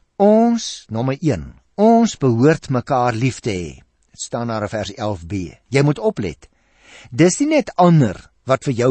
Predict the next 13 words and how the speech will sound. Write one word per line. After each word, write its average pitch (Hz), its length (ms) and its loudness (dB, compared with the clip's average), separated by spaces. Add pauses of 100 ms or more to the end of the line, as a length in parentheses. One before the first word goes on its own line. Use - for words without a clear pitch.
moet 117 160 -4
lief 98 160 -10
hê 90 160 -12
nie. 71 160 -18 (400)
Ons 262 320 2
behoort 180 400 4
ook 165 240 2
ander 277 320 2
lief 180 240 2
te 104 140 -4
hê, 87 100 -6
jy 151 320 2
ook. - 380 -4